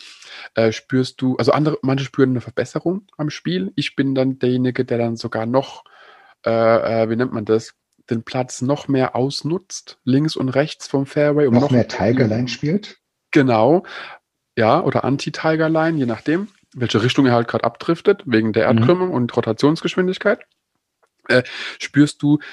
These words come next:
Speaker 1: aber durch dein Spiel eine Verbesserung dadurch, dass du ruhiger bist? Hast du's mal umgedreht probiert, dass du sagst, okay, du machst dasselbe Spiel mal ohne,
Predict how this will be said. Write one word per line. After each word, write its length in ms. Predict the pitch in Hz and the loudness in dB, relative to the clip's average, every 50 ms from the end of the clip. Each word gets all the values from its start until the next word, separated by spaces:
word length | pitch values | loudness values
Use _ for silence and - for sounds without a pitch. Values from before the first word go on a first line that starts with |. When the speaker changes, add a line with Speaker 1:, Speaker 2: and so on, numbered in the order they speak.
| - - - | -16 -10 -2
Speaker 1:
aber 220 | 117 120 117 110 | 2 4 4 4
durch 180 | 113 - 113 - | 4 0 -2 -2
dein 220 | - 117 120 123 | -2 -2 -2 -2
Spiel 260 | 120 - - 131 127 | -4 -6 -6 -4 -2
eine 140 | 120 120 120 | 0 -2 -2
Verbesserung 760 | - - 101 - - 120 - - 175 175 170 175 185 185 185 | -4 -6 -8 -6 -6 -6 -4 0 0 0 0 0 0 0 0
dadurch, 520 | 175 175 170 165 - 175 180 180 180 - - | 0 -2 -2 -2 -2 -2 0 0 -2 0 -2
dass 180 | 147 135 - | -2 -2 -2
du 180 | - 143 143 143 | 0 0 0 0
ruhiger 440 | 139 131 135 151 170 170 - 180 170 | 0 0 0 0 0 0 -2 -4 -4
bist? 440 | 170 - 185 185 - - - - - | -2 -4 -6 -6 -6 -10 -14 -12 -10
Hast 220 | 123 127 - - | -10 -10 -8 -10
du's 140 | 123 - - | -8 -6 -4
mal 380 | 120 117 113 113 113 107 - - _ | -2 0 2 2 2 2 0 -2 _
umgedreht 560 | - 143 160 160 160 160 - - 156 151 151 - | -4 -4 -2 -2 -4 -6 -4 -2 -2 -2 -2 -2
probiert, 320 | - 139 139 156 147 143 | -4 -2 0 0 0 0
dass 140 | 135 - - | -2 -6 -8
du 100 | - 113 | -10 -6
sagst, 320 | 113 117 117 117 - - | -2 -2 -2 -2 -4 -8
okay, 180 | 107 - 123 123 | -8 -4 -4 -2
du 80 | 127 | -2
machst 240 | 123 123 117 - - | -2 -4 -4 -4 -6
dasselbe 320 | 120 - - 120 117 117 113 | -6 -4 -2 -2 0 -2 -2
Spiel 240 | - - 123 120 | -4 -4 -4 -4
mal 180 | 117 110 104 - - | -4 -4 -6 -6 -2
ohne, 320 | 92 110 139 160 175 180 | -2 -2 0 -2 -4 -6